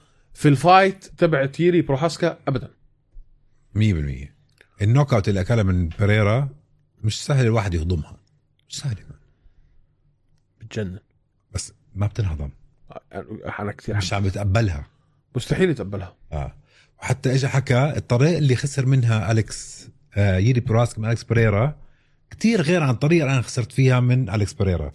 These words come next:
Speaker 1: أنتوا التنين ماكلين كاوس.
Speaker 2: لقطني بالغلط وهداك شرشحه.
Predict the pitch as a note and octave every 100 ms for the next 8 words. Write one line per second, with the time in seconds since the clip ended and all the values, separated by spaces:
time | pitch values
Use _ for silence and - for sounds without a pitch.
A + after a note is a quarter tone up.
0 | D3+ C#3+ C#3+ D#3+ D#3+ C3+ C3+ C3+ B2 A2
1 | G#2 A#2+ D3 F3+ - D3 B2+ A2+ G#2+ C#3+
2 | - - G#2+ A2+ F3 E3+ C#3 D3+ F3 -
3 | - - C#3+ - E2+ - B1